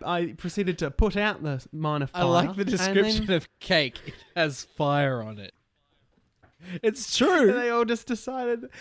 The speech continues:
Speaker 1: And once I'd saved the entire office from the fire <laughs> by blowing it out, they all just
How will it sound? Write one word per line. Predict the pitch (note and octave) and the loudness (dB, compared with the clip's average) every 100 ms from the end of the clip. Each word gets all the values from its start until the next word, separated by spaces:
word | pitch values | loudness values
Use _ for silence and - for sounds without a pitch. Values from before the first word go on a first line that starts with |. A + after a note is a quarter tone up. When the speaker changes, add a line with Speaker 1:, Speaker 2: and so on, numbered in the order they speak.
| - | 0
Speaker 1:
And | D#4 C#4 | 4 4
once | D#4+ D#4 | 4 0
I'd | D4 C4+ G#3+ | 0 0 -2
saved | - B3+ C4 B3 F3+ D3 E3 | -2 0 2 0 -2 -4 -6
the | F3+ G3+ | -2 0
entire | G3 G3 G#3+ A3 | 0 -2 2 4
office | G#3 G#3 A#3 - - - | 4 2 2 -4 -4 -6
from | - G#3 F#3 | -4 -2 0
the | F#3 | -2
fire | - A#3 A#3 D#3 D#3+ - _ _ _ _ _ | 0 0 2 0 -2 -6 _ _ _ _ _
<laughs> | _ _ _ _ - | _ _ _ _ -6
by | G3+ | -6
blowing | G3 G3 G3 F#3 | -2 -4 -2 -2
it | F#3+ | -2
out, | G#3+ C#3+ D3+ _ _ _ _ - - _ _ _ _ _ _ | 0 -2 -6 _ _ _ _ -20 -20 _ _ _ _ _ _
they | G#3 A3 | -10 -6
all | A#3 A3+ | -6 -6
just | A#3 - | -8 -10